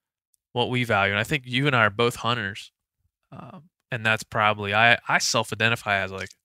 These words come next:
a family man, a lover of the natural world, a hunter. Like, those are the, that's what I would try to describe myself as if, if anyone asked.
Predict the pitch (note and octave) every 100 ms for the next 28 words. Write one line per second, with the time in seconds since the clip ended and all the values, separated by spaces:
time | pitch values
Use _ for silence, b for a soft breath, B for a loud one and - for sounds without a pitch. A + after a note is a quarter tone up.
0 | _ - - B2 C3+ C#3 B2+ B2 A#2+ A#2+
1 | _ _ _ _ _ _ _ _ _ -
2 | G#2+ A#2+ B2 B2 A#2 A#2 A2+ A2 G#2+ A2
3 | A2 G#2+ - - A#2 A2 G#2+ - _ _
4 | - A2+ A#2 A#2 A2 A#2 - A#2+ - A2
5 | G#2+ G#2 A2 G#2 G2+ - - G#2+ G#2+ -
6 | - - - - - - D3 - _ A#2
7 | - A2+ G#2+ G2+ G#2+ - - -